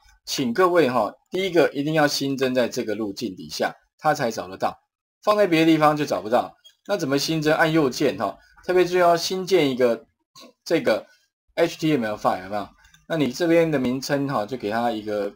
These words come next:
比如说假设零一点greeting哈，等等的。然后我这边先做一个 demo，零一点H T M。那不过会有个地方要特别注意，就是语系的部分，它预设是什么？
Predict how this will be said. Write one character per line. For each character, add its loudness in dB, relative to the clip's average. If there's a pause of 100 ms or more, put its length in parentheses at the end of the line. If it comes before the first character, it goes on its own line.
比 -12
如 -12
说 0
假 -6
设 0
零 -2
一 2
点 -4
greeting -6
哈， -10 (100)
等 -4
等 -4
的。 -16
然 -4
后 -2
我 -4
这 -4
边 2
先 -2 (340)
做 -2
一 -2
个 2
demo， 0
零 -2
一 -2 (120)
点 -2
H -6
T -2
M。 0 (500)
那 -2
不 -4
过 0
会 2
有 2
个 0
地 -2
方 2
要 2
特 -8
别 -4
注 -6
意， -6 (320)
就 -4
是 -2
语 -6
系 -4
的 2
部 -4
分， -2 (120)
它 -6
预 -4
设 2
是 -2
什 -4
么？ -12